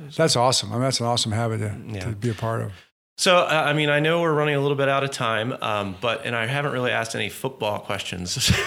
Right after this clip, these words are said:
Speaker 2: to
Speaker 1: <laughs>
Speaker 2: speak. So I have to ask, how excited are you to have guys like, you know, Humphreys and Peters and J K Dobbins and Gus Edwards back to the season?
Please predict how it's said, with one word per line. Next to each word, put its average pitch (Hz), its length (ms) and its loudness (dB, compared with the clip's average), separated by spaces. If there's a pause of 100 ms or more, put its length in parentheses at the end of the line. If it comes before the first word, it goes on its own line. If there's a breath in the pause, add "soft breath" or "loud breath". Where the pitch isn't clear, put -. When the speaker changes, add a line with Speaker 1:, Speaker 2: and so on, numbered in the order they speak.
(120)
Speaker 2:
to 214 100 4
Speaker 1:
<laughs> - 0 -
Speaker 2:
speak. 120 420 0
So 117 300 0 (300 loud breath)
I 151 40 0
have 160 180 2
to - 120 -2
ask, 104 300 -2
how 160 380 0
excited 123 600 0
are 117 180 -2
you 113 300 -4
to 107 140 -4
have 104 280 -4
guys 104 320 -2
like, 104 280 -4 (200 loud breath)
you 113 80 -8
know, 104 140 -4
Humphreys 104 460 -8
and 101 180 -8
Peters 101 580 -6
and 104 140 -6
J 107 160 -6
K 107 160 -6
Dobbins 104 460 -4
and 107 100 -8
Gus 107 240 -6
Edwards 104 340 -6
back 101 400 -6
to - 100 -14
the 160 80 -12
season? - 420 -8